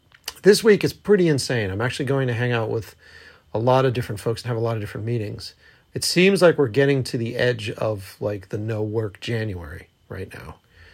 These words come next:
'cause a lot of people are coming out of their caves and they're all feeling the same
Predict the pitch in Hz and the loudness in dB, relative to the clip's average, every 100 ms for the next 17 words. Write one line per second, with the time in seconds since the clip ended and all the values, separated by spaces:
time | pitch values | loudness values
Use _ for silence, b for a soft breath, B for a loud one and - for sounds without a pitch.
0 | b b - - 110 117 - 120 110 107 | b b -18 -4 -2 -2 -2 -4 -4 -6
1 | 101 110 101 101 98 98 - 156 147 143 | -8 -8 -8 -8 -8 -8 4 6 8 6
2 | 120 - - B B B - 110 123 113 | 4 -6 -10 B B B -10 -4 -2 -4
3 | - 147 139 127 117 - 110 107 107 | -4 0 0 0 -2 -6 -6 -6 -6